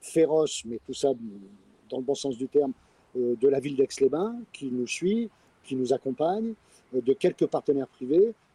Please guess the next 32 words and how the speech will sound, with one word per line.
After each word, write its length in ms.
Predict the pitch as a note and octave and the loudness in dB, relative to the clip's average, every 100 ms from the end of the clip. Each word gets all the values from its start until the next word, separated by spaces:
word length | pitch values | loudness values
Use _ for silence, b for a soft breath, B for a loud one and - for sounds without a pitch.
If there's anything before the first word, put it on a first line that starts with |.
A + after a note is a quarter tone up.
| - | -12
Après, 240 | C#3 F#3+ | -2 2
il 60 | F3+ | 2
y 20 | |
a 60 | |
aussi 160 | C#3+ - | 0 0
des 100 | C#3+ | -2
partenaires 380 | D3 C3 C#3+ C3+ | -2 -2 -2 -2
privés 260 | - C#3+ | -4 -2
qui 220 | E3 - B2 | -4 -6 -16
subissent 680 | - D3 C3+ E3 - - - _ _ - | -14 -14 -14 -12 -10 -12 -18 _ _ -12
la 100 | B2+ | -10
situation 540 | - C3 F3 - A#3+ - _ - | -10 -6 -4 -2 -6 -8 _ 0
et 80 | B2+ | 2
dont 140 | C#3 | 4
l'économie 460 | C#3 - C#3 C#3+ D#3+ | 2 2 0 2 0
est 60 | |
très 140 | - C#3 | 2 0
fragilisée. 520 | - A#2 B2+ D3+ G#3+ | 0 -4 -6 2 2
Il 100 | A3 | 4
y 40 | |
a 40 | C#3+ | 2
une 80 | C3+ | 0
marque 180 | B2 | -2
de 80 | A#2+ | 0
bière 220 | C3 D3 | 2 2
rouge, 360 | G#2+ C3 A3+ C#3+ - _ _ _ _ _ | 2 2 2 0 -14 _ _ _ _ _
je 80 | A2 | -6
la 80 | B2 | -6
cite 220 | - C#3+ | -4 -6
pas, 100 | C3 | -4
hein, 180 | A2+ B2 - B B B - | -4 -8 -18 B B B -4
euh, 520 | D3+ C#3 C3+ C3 B2+ | 0 0 0 -2 -4